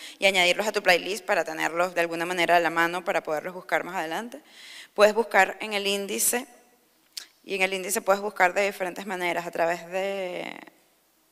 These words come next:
a ver, me, es que no está bajando.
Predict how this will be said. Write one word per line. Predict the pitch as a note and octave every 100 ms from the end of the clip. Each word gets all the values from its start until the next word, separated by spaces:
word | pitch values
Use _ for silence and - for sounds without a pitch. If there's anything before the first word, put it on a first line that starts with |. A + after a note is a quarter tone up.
| _ _
a | -
ver, | - - _ _ _ _ _ _ _ _ _ _ _ _ -
me, | F#3 F3+ G3+ G3 F3+ - _ _ _ _ _ _ _ _ _ _ _ - -
es | -
que | F3
no | F3
está | E3+ -
bajando. | D#3+ D#3